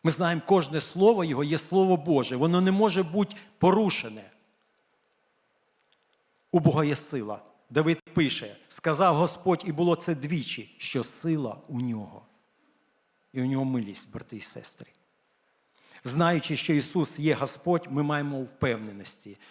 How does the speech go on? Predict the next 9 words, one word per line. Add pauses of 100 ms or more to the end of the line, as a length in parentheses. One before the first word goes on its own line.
(100)
Немає
сили,
що
може (100)
змінити
відношення
Христа
до
гріха.